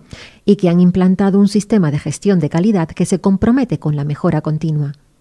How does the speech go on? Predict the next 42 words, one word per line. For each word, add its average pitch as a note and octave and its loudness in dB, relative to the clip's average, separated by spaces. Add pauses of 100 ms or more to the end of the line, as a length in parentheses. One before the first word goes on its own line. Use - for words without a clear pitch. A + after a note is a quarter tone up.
(220)
El F3 4
organismo F3 2
de E3 0
control E3 0
autorizado E3 0
encargado G3+ 0
de D#3 -2
la C#3 -4
auditoría D#3+ -2 (180)
destacó F3 -2 (120)
el F3+ 4
alto F#3 2
nivel E3+ 0
de F3 0
control F3 0
de G3 2
la A3 2
prestación G#3 -2
del C#3 -4
servicio, D3+ -4 (320)
haciendo E3 2
mención D3 0 (160)
a F3 -2
que E3+ -2
los - -4
tres B3+ 0
primeros G#3+ 0
proyectos G3 -2
de G3+ -2
formación F3 -4
en D3 -8
alternancia D3+ -6
con D3 -6
el C#3+ -4
empleo C#3+ -2
puntuados E3+ -2
por D#3 -6
el C#3+ -6
Servicio D#3 -6
Canario D#3 -4
de G3+ -2
Empleo D3+ 0